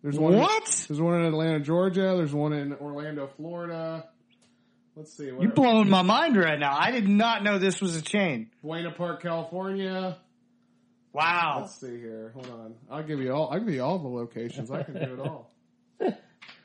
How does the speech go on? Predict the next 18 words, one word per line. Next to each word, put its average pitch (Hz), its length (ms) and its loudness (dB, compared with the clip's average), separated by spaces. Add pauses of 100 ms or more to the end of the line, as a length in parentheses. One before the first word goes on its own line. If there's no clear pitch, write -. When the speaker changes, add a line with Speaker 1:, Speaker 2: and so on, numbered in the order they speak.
Speaker 1:
We 139 60 -14
got, 151 240 -6
uh, 131 480 -6 (100)
Speaker 2:
The - 140 4
Speaker 1:
Dal- 156 120 2
Speaker 2:
three 196 260 8
location 185 580 6
chain. 170 460 4 (140)
Speaker 1:
Dallas, 170 460 -2
Texas. 208 680 -4
<laughs> - 40 -4 (540)
Uh, 131 800 -6
Myrtle 165 300 -4
Beach, 180 320 -6
South 180 300 -4
Carolina. 175 580 -4
Scottsdale, 160 680 -6
Arizona. 165 880 -6